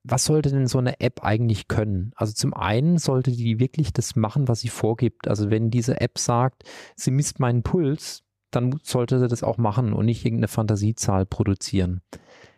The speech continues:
Das zweite ist, sie sollte datenschutzkonform sein. Das heißt, nicht irgendwelche Zusatzinformationen abgreifen, wie zum Beispiel Bewegungsmuster oder noch die Schrittzahl erfassen, obwohl das gar nicht dem,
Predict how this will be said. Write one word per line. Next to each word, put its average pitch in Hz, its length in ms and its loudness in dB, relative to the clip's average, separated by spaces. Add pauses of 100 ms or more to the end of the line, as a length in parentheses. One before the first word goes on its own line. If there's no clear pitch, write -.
(160)
Das - 200 -2
zweite 139 380 0
ist, 156 380 0
sie 127 80 0
sollte 117 300 2
datenschutzkonform 117 1200 -2
sein. 104 300 2
Das 107 180 -4
heißt, 113 320 0
nicht 131 220 0
irgendwelche 120 360 2
Zusatzinformationen 127 1300 0
abgreifen, - 680 -2
wie 117 80 0
zum - 160 -6
Beispiel 104 300 -2
Bewegungsmuster 123 1080 2
oder 101 220 0
noch 104 140 -2
die 113 100 -4
Schrittzahl 135 600 0
erfassen, 117 440 -2
obwohl 110 260 2
das 110 200 -2
gar 113 120 0
nicht 104 160 -2
dem, 101 280 0